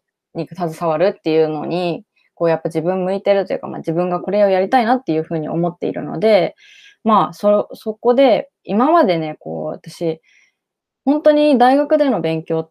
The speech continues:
て、も-、もちろんその歴史とか、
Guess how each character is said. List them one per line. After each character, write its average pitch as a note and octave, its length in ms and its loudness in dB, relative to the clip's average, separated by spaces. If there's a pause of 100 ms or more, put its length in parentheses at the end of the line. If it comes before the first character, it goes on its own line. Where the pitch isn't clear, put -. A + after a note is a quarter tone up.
て、 E3+ 160 0
も-、 G3 200 -2
も A#3 140 -2
ち D4+ 120 0
ろ A#3 180 0
ん F3+ 60 -6
そ E3+ 160 -10
の D#3+ 140 -6
歴 F3 320 -4
史 E3+ 180 -10
と D#3 120 -12
か、 F#3+ 500 -2